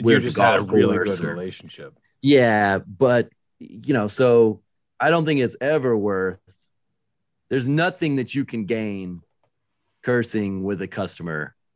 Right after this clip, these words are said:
Speaker 1: I mean, that's just, that's risk and reward, and you gotta be smart. Coworkers, I think it comes down to the relationship, honestly.
Speaker 2: Yeah, there's, there's also something maybe to the industry. Uh, if you're working in, um,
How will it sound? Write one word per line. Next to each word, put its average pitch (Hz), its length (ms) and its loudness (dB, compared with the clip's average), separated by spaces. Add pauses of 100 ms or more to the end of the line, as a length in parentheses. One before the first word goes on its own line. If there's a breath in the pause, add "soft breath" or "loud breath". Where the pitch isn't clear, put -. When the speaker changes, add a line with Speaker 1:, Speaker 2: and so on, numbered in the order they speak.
(260)
Speaker 1:
I 90 40 -4
mean, 90 220 -2
that's 104 200 0
just, 98 260 -2
that's 139 280 2
risk 131 300 4
and 123 80 2
reward, 104 580 2
and 92 120 -8
you 107 100 -4
gotta 90 200 -4
be 82 100 -14
smart. 73 480 -12 (520 soft breath)
Coworkers, 165 1000 4 (680)
I 120 80 -2
think 123 180 2
it 98 40 0
comes 104 260 -2
down 98 200 -2
to 95 40 -6
the 87 100 -6
relationship, 78 800 -10
honestly. 71 540 -10 (960)
Speaker 2:
Yeah, 143 100 0
there's, 127 260 -2
there's 143 220 -2
also 165 280 0
something 117 400 -2
maybe 107 320 -4
to 104 180 -10
the 90 200 -10
industry. 101 520 -10 (720)
Uh, 85 400 -4
if 92 160 -16
you're 101 100 -4
working 101 360 -2
in, 95 160 0
um, 87 360 -2